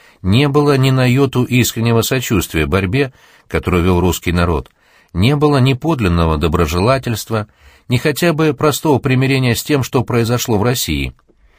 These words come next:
Это была игра, которую старался вести тогдашний президент Штатов, профессор Принстонского университета, сын папа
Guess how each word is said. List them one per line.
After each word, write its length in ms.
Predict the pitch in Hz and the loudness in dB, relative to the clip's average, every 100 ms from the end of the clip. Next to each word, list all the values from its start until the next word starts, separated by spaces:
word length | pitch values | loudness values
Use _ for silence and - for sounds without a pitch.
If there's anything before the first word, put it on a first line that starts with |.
| _ _ | _ _
Это 220 | - - 85 | -10 -6 -4
была 340 | 92 104 117 | -2 0 0
игра, 320 | 135 160 113 - _ _ - | -2 -4 -4 -8 _ _ -8
которую 300 | - 113 95 | -4 0 0
старался 460 | - 117 123 - | 2 2 2 2
вести 320 | 101 101 - 110 | 0 0 -2 -2
тогдашний 540 | 95 90 101 - 90 | -2 0 -2 0 -2
президент 480 | 95 87 87 95 87 | 0 0 0 -2 -2
Штатов, 500 | - 90 90 113 - _ _ _ _ - | -2 -2 -2 -4 -10 _ _ _ _ -6
профессор 560 | 110 107 190 180 143 | -4 -2 -2 0 -2
Принстонского 800 | 104 135 156 - 110 - 104 92 | -2 -2 0 0 0 0 0 0
университета, 960 | 90 92 82 82 - 92 143 127 127 120 _ - | 0 0 2 0 -2 -4 -2 -4 -4 -8 _ -10
сын 280 | - 185 | -2 0
папа 480 | 175 113 107 156 156 | 0 -2 0 -2 -2